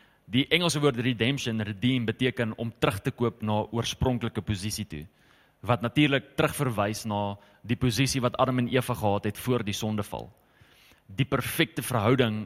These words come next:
wat hulle gehad het om letterlik in die tuin te wandel saam met die woord wat Jesus is. Adam en Eva het saam met Jesus gekuier in die tuin, weet julle dit? So,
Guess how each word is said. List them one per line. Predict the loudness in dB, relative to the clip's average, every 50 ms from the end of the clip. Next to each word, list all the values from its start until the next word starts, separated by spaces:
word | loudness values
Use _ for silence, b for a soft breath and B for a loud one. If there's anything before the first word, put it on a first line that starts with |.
| -4 -4
wat | -4 -2 -2
hulle | -2 -2
gehad | -2 0 -2 0 -2 -4
het | -6 -4
om | -4 -2
letterlik | 0 2 2 2 2 0 -2 -2 -2 -4 -4 -6
in | -4 -4
die | -4 -2 0
tuin | 0 2 2 0 -2
te | -4 -6 0
wandel | 0 0 2 2 0 0 0 -2 -2 -6 -8
saam | -6 -4 0 0 0 0 0 -2
met | -4 -4 -6 -6
die | -6 -6 -2
woord | 0 0 0 0 -4 -10 -16 _ -20 -20 _ _ _ _
wat | -8 -6 -6
Jesus | -6 -6 -6 -8 -10 -10 -14 -16
is. | -18 -18 -20 -20 _ _ _ b b b b b b b b b b b b b b
Adam | -6 -4 -4 -2 -2
en | -4
Eva | -4 -4 -2 -2 -4
het | -4 -4
saam | -6 -6 -6
met | -6 -6
Jesus | -6 -6 -6 -6 -6 -10 -10
gekuier | -10 -6 -4 -4 -4 -4 -8
in | -10
die | -8 -6
tuin, | -6 -6 -6 -8 -10
weet | -12 -10 -10
julle | -10 -12 -12
dit? | -14 -16 -18 -20 _ _ _ B B B B B B B B B B B B B B B B B B _ _ _ -6
So, | -2 2 4 4